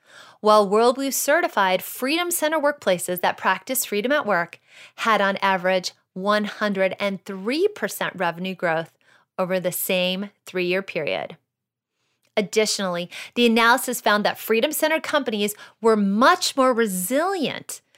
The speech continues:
during challenging economic times than the command and control, fear-based organizations. Freedom at work delivers to the bottom line, my friends.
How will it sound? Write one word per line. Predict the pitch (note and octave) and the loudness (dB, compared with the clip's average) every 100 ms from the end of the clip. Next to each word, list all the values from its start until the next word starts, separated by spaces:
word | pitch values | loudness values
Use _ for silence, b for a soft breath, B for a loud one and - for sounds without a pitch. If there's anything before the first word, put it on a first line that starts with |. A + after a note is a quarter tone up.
| _ - | _ 2
during | G#3+ G3 | 2 2
challenging | - - A3 A#3 A3 F#3 - | -4 0 0 2 0 -4 -4
economic | F#3 F#3 E3+ D#3+ - | -6 -4 -6 -6 -10
times | - F3 E3 F3 - | -6 -4 -4 -8 -6
than | A#3 A#3 | -2 -2
the | A#3+ | -2
command | B3+ B3+ B3 | -2 -2 -2
and | |
control, | B3 A#3+ - G#3+ A#3 - _ | -6 -10 0 2 2 -2 _
fear-based | - G4+ A#3 E3 - | -4 -2 0 0 -2
organizations. | - E3+ E3+ E3 D3+ D3+ F2+ F#2+ - - _ _ _ _ - | -6 -6 -8 -6 -6 -6 -10 -12 -16 -20 _ _ _ _ -4
Freedom | C4 C4+ D4+ | 0 2 2
at | C#4 G#3+ | 0 2
work | G#3 G3 F#3 - | 0 0 -4 -6
delivers | G#3+ G3+ G3+ G#3+ G#3 F#3 E3 D#3 - | -2 -2 2 4 4 4 2 0 -4
to | - | -2
the | G3 | 0
bottom | F#3+ F#3+ F#3+ F#3+ | 4 4 4 0
line, | F3 E3 | -2 -2
my | E3 | -4
friends. | E3 E3 D#3 D#3+ - | -2 -4 -6 -8 -14